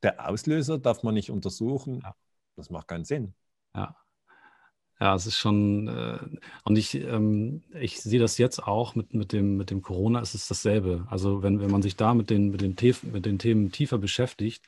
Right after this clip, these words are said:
Speaker 2: dann, ähm, finden wir da auch relativ schnell die Wahrheit heraus. Und, ähm, ja, da sehen wir im Prinzip, ja, es ist, ist im Prinzip derselbe Frame. Also sie, sie inszenieren was,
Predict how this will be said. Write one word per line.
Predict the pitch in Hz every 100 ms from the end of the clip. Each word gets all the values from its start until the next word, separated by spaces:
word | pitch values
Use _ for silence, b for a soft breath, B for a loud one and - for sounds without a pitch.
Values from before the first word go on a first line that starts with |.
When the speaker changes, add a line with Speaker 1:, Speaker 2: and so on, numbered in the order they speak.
| B B B B
Speaker 2:
dann, | 101 107 107 - -
ähm, | 110 104 104 107 -
finden | - 123 113
wir | 110
da | 107 104
auch | 110 131 - _ -
relativ | 104 101 98
schnell | - 104 98
die | 95
Wahrheit | 98 95 95 - -
heraus. | 80 87 101 147 - B B B B _
Und, | 101 101 98 - _
ähm, | 104 98 98 95 98 101 _
ja, | 113 110
da | 98
sehen | 95 117
wir | 117
im | 107
Prinzip, | 104 98 - 135 - _ _ _ _ _
ja, | - 131 143
es | 95
ist, | 110 -
ist | 120 -
im | 135
Prinzip | - 127 - 160
derselbe | 117 107 131
Frame. | 110 - 101 117 165 165
Also | 104
sie, | 101 110 110
sie | 98 110
inszenieren | 117 - 110 113 143 151
was, | 139 170 -